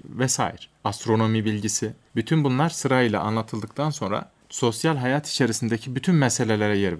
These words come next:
vardır. Mesela yedi yüz yirmi ayrı madde halinde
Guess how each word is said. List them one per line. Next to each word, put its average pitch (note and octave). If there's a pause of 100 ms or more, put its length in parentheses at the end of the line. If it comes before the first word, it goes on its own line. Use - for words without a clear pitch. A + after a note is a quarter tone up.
vardır. F2
Mesela G#2 (320)
yedi C3
yüz C3+
yirmi C3+
ayrı A#2 (300)
madde A#2
halinde G#2+